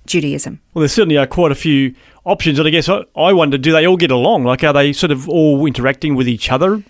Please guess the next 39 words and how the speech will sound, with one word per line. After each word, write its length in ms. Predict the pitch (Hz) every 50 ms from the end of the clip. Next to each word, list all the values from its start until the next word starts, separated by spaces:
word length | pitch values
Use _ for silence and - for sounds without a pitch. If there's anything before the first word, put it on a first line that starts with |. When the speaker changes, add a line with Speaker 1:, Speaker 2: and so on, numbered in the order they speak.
| _ 240 208
Speaker 2:
okay? 340 | 165 160 156 - 180 269 330 _ _ _ _ _ _ _ _ _ _ -
Speaker 1:
Uh, 400 | - 339 370 381 392 392 392 381 359
well, 180 | 381 403 403 392
f-, 220 | - 415 - 311
funnily 280 | - - 453 523 571 571 554 453
enough, 200 | 403 339 - -
most 340 | 302 302 349 415 453 - -
of 60 | - -
the 120 | 427 349
religious 440 | 330 320 285 294 294 285 294 285 -
groups 520 | - - 262 254 240 240 - - - - -
will 400 | 220 254 262 254 247 240 208 - -
get 160 | - 240 226
along. 340 | 226 214 208 214 208 208 208
They 100 | 208 208
can 160 | 202 - 214
tolerate 600 | 202 - - - 220 214 214 202 202 196 190 190
each 240 | 185 185 185 - -
other. 180 | 208 185 202 196
They've 220 | - 208 196 -
got 180 | - 214 208 -
their 120 | 214 196 185
differences. 560 | - - 190 - - 202 185 - 196 180 -
I 60 | 214
mean, 160 | 208 214 220 240
obviously, 500 | 254 254 302 277 262 247 - - 202 180
we 120 | 180 190
talked 240 | - - 202 185 -
about 160 | 180 180 160
the 80 | - 165
Haredi 440 | - - 202 175 190 185 175 190 180
community, 460 | - - 185 170 165 165 160 165 170
the 140 | 170 180 170
ultra-Orthodox. 1040 | - 185 180 - - - - 180 180 196 - 202 165 160 - - - - - - - - - - - - - - - -
They 340 | 175 156 220 220 254 294 294
will 160 | 240 247 226
be 140 | 175 196 180
very 320 | 165 190 185 190 196 196 -
isolated 800 | - 175 180 180 - - 190 175 170 165 165 165 170 160 160